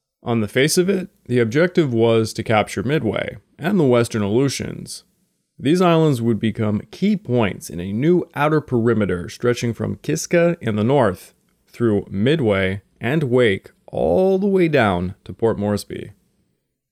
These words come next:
Patrol planes based on all three of these islands could detect any enemy task force attempting to pierce the Empire's enormous defensive perimeter. But the seizure of the Midway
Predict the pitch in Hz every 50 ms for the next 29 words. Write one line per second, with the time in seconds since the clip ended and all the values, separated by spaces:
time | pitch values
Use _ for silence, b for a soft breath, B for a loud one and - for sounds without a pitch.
0 | _ _ _ - - 120 - - 131 123 117 98 120 117 113 113 101 101 113 113
1 | 113 113 - 113 110 101 - 113 139 160 - - - 156 147 127 104 104 107 92
2 | 101 113 120 135 127 107 101 95 95 92 - - 139 135 139 123 113 143 131 123
3 | - - - - 151 170 185 170 143 117 - - 104 110 110 104 101 92 - 113
4 | 107 104 107 - - - 123 123 123 - - - 90 - 170 175 175 - 165 151
5 | - 117 - - - - 160 139 113 90 - - - 90 95 95 87 - - 101
6 | 92 95 98 90 - - - 95 107 117 117 127 143 143 131 110 95 69 - -
7 | - - 110 104 98 - - - 92 90 107 110 101 85 71 - - - - -
8 | _ _ _ _ _ _ _ _ _ _ _ _ - 98 87 123 127 123 233 -
9 | - - 110 110 113 117 - - - 202 240 254 220 233 240 202 151 131 123 110
10 | 113 139 147 139 131 113